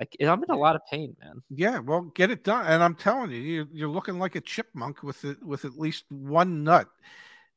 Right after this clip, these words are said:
Speaker 2: in
Speaker 1: Really?
Speaker 2: your, in your right cheek. It's swollen. Your face is swollen.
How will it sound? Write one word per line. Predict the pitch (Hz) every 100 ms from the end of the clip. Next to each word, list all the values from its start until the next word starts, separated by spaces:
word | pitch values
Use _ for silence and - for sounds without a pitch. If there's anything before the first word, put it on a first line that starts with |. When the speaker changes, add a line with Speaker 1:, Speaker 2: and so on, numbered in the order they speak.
| -
Speaker 2:
in | 143
Speaker 1:
Really? | 139
Speaker 2:
your, | 135 131 127
in | 156 135
your | 135 135
right | 131 131
cheek. | - - 123 -
It's | 180 208 -
swollen. | - - 196 208 165 135
Your | 143 160
face | - 180 214 -
is | 190
swollen. | - - 190 185 170 85